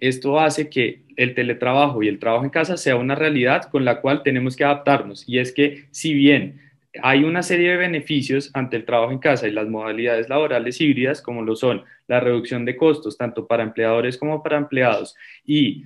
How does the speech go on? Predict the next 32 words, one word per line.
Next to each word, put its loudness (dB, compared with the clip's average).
aumentos 2
potenciales -2
en 0
la 2
productividad, 2
hay 6
una 0
serie 0
de 2
retos 2
acá -4
en -4
Colombia 0
con -4
el -4
fin -6
de -6
implementar -2
estas 0
modalidades 2
de 0
trabajo 0
correctamente -2
y -8
sanamente. -4
Y 2
es 4
que, 0
en -2
primer -2
lugar, 2
eh, 4